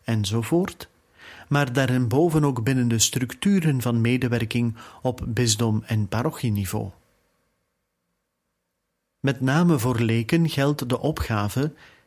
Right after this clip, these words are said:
en daartoe moeten ze aangemoedigd worden, tot de evangelisatie van de cultuur,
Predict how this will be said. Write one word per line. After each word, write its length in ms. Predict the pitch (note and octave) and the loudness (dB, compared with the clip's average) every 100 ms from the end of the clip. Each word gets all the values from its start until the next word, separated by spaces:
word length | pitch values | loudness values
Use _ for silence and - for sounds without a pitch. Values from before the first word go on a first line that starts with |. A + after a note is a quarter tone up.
| _ | _
en 160 | C#3+ C3 | -2 0
daartoe 460 | A#2 A2 - D#3 - | 0 -2 0 0 2
moeten 360 | B2+ A#2 A#2 | -2 0 0
ze 180 | G#2+ A2 | 0 -2
aangemoedigd 720 | B2+ E3+ F3 D3+ D3 D3 - | -2 -2 0 0 0 -2 -4
worden, 540 | B2+ A#2+ A2 B2 A#2+ - - _ _ _ _ _ | -4 -4 -2 -2 -2 -6 -20 _ _ _ _ _
tot 300 | - E3 C3 | 0 0 2
de 80 | C3+ | -2
evangelisatie 1120 | D3+ C3+ C3+ B2 A#2+ A2+ A2 B2 D#3+ - D3 | 0 0 0 0 0 0 0 0 0 0 0
van 140 | A#2 A2 | -2 -2
de 100 | A2 | 0
cultuur, 680 | D#3 D#3+ - D#3+ A2 - | -2 -2 -2 -2 -4 -12